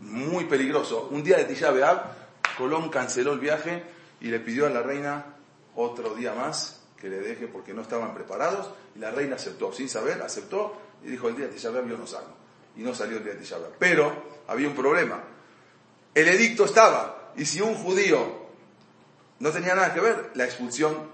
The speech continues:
aparentemente con Colón. Entonces el treinta y uno de julio todo el mundo tenía que irse. El primero de agosto el judío que veían en España profesando, eh, la ley judía, lo mataban. Entonces, Colón sí, pero tenía otro problema,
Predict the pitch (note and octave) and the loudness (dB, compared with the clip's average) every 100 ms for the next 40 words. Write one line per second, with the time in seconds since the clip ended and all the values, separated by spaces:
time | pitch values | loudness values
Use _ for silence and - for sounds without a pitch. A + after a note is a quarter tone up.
0 | - G#2+ A#2 A#2+ B2 B2 A#2+ A2 A#2 B2+ | -14 -12 -2 0 0 -2 -4 -4 -4 -2
1 | D#3+ A2 - - - - D3 C#3+ C#3+ E3 | -4 -6 -12 -20 -10 -4 -2 0 0 0
2 | E3+ F3 A3 C4 A#3 - E3+ C#3+ E3+ D3+ | 2 2 2 4 4 4 0 2 2 0
3 | - F3 F3+ E3 E3+ E3+ E3+ - B2+ B2 | -4 -2 -2 -4 -4 -4 -4 -6 -6 -4
4 | A#2+ A2+ A2+ A#2 E3+ F3+ D3+ D3 - A2+ | -6 -8 -8 -6 -4 0 0 0 -2 -8
5 | A#2 C3 D3 G#2 A2 A#2 C3+ B2 G#2 G#2 | -8 -6 -6 -6 -4 -2 -2 -4 -6 -8
6 | C3+ D3 F3 F3 - - _ _ - - | -6 -6 -6 -12 -18 -20 _ _ -20 -6
7 | A2+ A2+ A#2 D3 C3+ G#2+ F#2+ - - - | -2 0 2 2 2 -2 -4 -14 -20 -20
8 | _ - F#2 F#2 F2+ F2 F2 F#2+ A2+ C3 | _ -16 -12 -10 -10 -12 -12 -6 -2 -2
9 | G2+ A2+ F3 G3 - - - - - _ | -4 -4 -2 -2 -4 -14 -20 -20 -20 _
10 | _ _ A#2+ A#2+ A2+ F#2 E2+ - - - | _ _ -4 -2 0 -2 -6 -10 -20 -20
11 | _ _ _ _ _ _ _ _ _ _ | _ _ _ _ _ _ _ _ _ _
12 | - - A#2+ F#3 G3 D#3 D#3+ D#3+ - - | -20 -12 2 4 4 4 4 2 -10 -18
13 | - - _ _ _ C#3+ D3 G3 F#3+ D3+ | -20 -20 _ _ _ 4 6 6 4 -2
14 | - - - C#3 C#3 E3 E3+ E3 E3 D#3 | -6 -14 2 4 4 4 4 4 4 2
15 | D#3 F3 D3+ A2+ | 4 2 0 -2